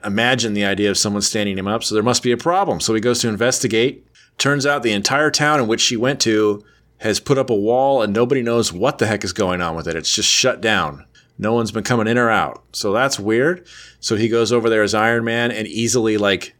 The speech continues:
digs under the wall with his iron suit. And he finds that the entire population of the town is worshiping this big statue of, like, this Neanderthal, and they call him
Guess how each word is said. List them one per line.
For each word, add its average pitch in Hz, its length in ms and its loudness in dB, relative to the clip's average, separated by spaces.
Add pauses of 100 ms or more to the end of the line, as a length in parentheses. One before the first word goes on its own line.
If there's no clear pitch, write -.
(100)
digs 110 260 -2
under 107 240 0
the 104 120 0
wall 98 420 0
with 107 140 -8
his 95 160 -4
iron 123 340 0
suit. 117 420 -2 (400)
And 120 140 -2
he 123 80 0
finds 143 720 0
that 123 140 -2
the 131 100 -2
entire 135 320 0
population 151 560 -2
of - 20 -4
the 120 60 -2
town 139 340 0
is 98 160 -2
worshiping 120 560 -2
this 101 360 -2 (420)
big 147 320 0
statue 127 540 0
of, 98 100 -2
like, 98 180 0
this 104 220 -4
Neanderthal, 104 880 0
and 90 120 -6
they 90 80 -4
call 104 300 0
him 92 360 -4